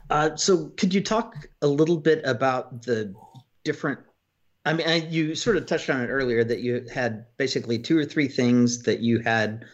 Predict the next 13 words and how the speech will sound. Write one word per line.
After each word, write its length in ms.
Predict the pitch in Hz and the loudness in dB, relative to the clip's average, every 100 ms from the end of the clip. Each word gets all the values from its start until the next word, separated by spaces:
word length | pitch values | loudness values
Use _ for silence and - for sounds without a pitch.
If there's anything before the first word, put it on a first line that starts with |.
| _ _ _ - 120 | _ _ _ -8 0
on 180 | 120 | 0
offer 380 | 98 110 - 117 | 0 -2 0 2
at 140 | 107 - | 0 -2
the 60 | |
booth, 640 | 95 107 107 101 - - - - - - | -2 0 0 -2 -6 -20 -20 -20 -16 -2
weekly 260 | 135 143 135 | 0 2 2
Python 400 | 123 120 127 113 | 2 0 0 0
exercises, 840 | 110 107 - 107 107 107 101 - - | -2 -4 -2 -2 0 -4 -4 -8 -4
your 480 | 104 101 95 95 - | 0 2 2 0 -4
kind 140 | - 110 | -2 0
of 60 | |
self-serve 600 | - 135 127 - 117 113 | 0 0 0 2 2 0
courses, 680 | - 117 110 113 110 107 - | 0 0 0 -2 -4 -6 -12